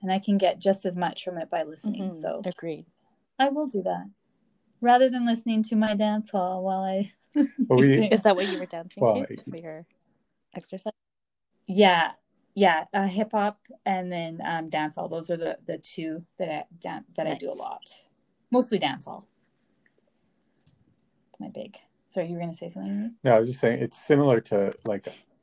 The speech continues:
Speaker 3: I listen to a lot of podcasts, and that's, you know,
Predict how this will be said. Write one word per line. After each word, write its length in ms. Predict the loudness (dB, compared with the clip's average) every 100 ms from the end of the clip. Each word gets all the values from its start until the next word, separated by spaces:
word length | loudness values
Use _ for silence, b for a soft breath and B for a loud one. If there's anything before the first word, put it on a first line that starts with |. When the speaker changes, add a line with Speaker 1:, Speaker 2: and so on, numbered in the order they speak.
| _ -14 -10
Speaker 3:
I 80 | -8
listen 280 | -6 -6 -2
to 100 | 0
a 20 |
lot 200 | 4 2
of 60 | 2
podcasts, 680 | 2 2 2 -4 -4 -6 -8
and 100 | -4
that's, 440 | -4 -8 -18 -20 _ -8
you 120 | -6
know, 240 | -6 -8